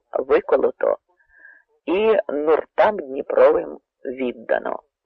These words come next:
З того часу, як Богун привіз до Вінниці Оксану, Тимко дуже повеселішав. Навіть прощання з батьком, здається, не дуже зіпсувало йому настрій, бо вже другого дня, одержавши від діда Андрія новук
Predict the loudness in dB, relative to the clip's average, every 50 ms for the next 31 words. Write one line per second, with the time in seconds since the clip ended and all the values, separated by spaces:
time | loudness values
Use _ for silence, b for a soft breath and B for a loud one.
0 | _ _ _ _ 0 0 2 _ 0 0 0 0 -2 -2 0 0 2 2 0 -2
1 | -4 -4 0 2 2 2 2 0 0 0 0 0 0 -2 -2 -2 -6 -12 _ _
2 | _ _ _ _ _ _ _ 0 0 2 2 2 2 0 2 2 2 2 2 0
3 | -2 -2 -2 -4 -6 -6 -2 -2 -2 -2 -2 -4 -6 -10 -6 -2 -2 -2 -2 -4
4 | -6 -10 -12 -14 _ _ _ _ _ _ _ _ -2 -2 -2 -2 -4 -4 -2 0
5 | 0 0 -2 -2 -2 -2 -2 0 -2 -4 -4 -4 -2 -2 -2 -4 -2 -4 -4 -4
6 | -4 -6 -8 -10 -10 -10 -10 -12 -14 _ _ _ _ _ _ B B B B B
7 | B B B -2 0 2 2 2 0 _ 2 4 4 4 2 0 0 2 2 2
8 | 2 0 -2 -2 -2 -2 -4 -4 0 0 0 0 -2 -4 -4 -4 -4 -2 0 0
9 | 0 0 0 -2 -2 -4 -2 -2 -2 -2 -2 0 -2 0 0 0 0 0 -2 -6
10 | -2 0 0 2 2 2 2 0 0 -2 -4 -6 -8 -8 -8 -6 -6 -6 -6 -8
11 | -10 -12 -12 -12 -12 -12 -16 _ _ _ _ _ _ B B B B B B 2
12 | 2 4 6 6 4 4 2 -2 0 0 0 0 0 -2 -4 -4 -4 -4 -4 -2
13 | 0 0 0 4 4 2 2 2 -2 -8 -6 -6 -4 -4 -4 -6 -6 -4 -4 -2
14 | 0 2 0 0 0 -4 -4 -4 -2 -2 0 0 0 -2 -2 -2 -2 -2 -2 0
15 | 2 0 0